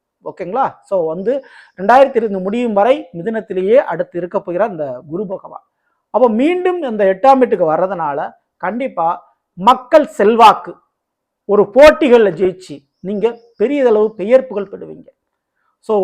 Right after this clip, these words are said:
கலைத்துறையில் இருக்கக்கூடியவங்க கண்டிப்பா அதுக்குண்டான கௌரவம், பெயர் புகழ் உங்களுக்கு கிடைக்க போகுது. சமூக ஊடகங்கள்ல பிரபலமாகக்கூடிய யோகமும் உங்களுக்கு உண்டு. So, பெற்ற கடன், பிள்ளை கடன் கண்டிப்பா உங்களுக்கு முடிஞ்சே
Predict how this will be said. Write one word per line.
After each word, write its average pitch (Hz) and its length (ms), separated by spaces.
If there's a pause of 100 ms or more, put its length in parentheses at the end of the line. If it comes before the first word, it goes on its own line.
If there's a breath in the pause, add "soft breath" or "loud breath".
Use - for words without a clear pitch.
(380)
கலைத்துறையில் 247 560
இருக்கக்கூடியவங்க 175 640 (400)
கண்டிப்பா 226 340
அதுக்குண்டான 180 420
கௌரவம், 233 460
பெயர் 226 300
புகழ் 196 220 (220)
உங்களுக்கு 170 320
கிடைக்க 175 300
போகுது. 151 280 (480)
சமூக 240 400 (160)
ஊடகங்கள்ல 190 520 (120)
பிரபலமாகக்கூடிய 233 680 (100)
யோகமும் 185 380
உங்களுக்கு 165 340 (100)
உண்டு. 180 220 (500)
So, 214 60 (560)
பெற்ற 247 400
கடன், 247 300
பிள்ளை 214 280
கடன் 208 260
கண்டிப்பா 277 400
உங்களுக்கு 196 320
முடிஞ்சே 262 320